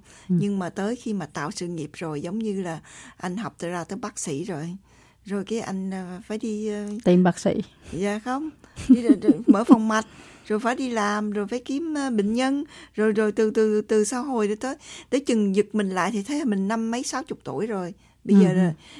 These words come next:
Speaker 2: rồi, à, nhiều lúc không có thời gian đi tìm một người bạn đời nữa.
Speaker 1: Ở dạ luôn.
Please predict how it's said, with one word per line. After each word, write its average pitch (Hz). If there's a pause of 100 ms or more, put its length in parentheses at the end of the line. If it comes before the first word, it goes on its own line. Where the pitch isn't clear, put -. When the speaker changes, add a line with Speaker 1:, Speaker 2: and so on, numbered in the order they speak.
(120)
Speaker 2:
rồi, 180
à, 180 (180)
nhiều 190
lúc 254
không 285
có 285 (380)
thời 196
gian 226
đi 247
tìm 180
một 220
người 180
bạn 165
đời 190
nữa. 190 (760)
Speaker 1:
Ở 175
dạ 170
luôn. 214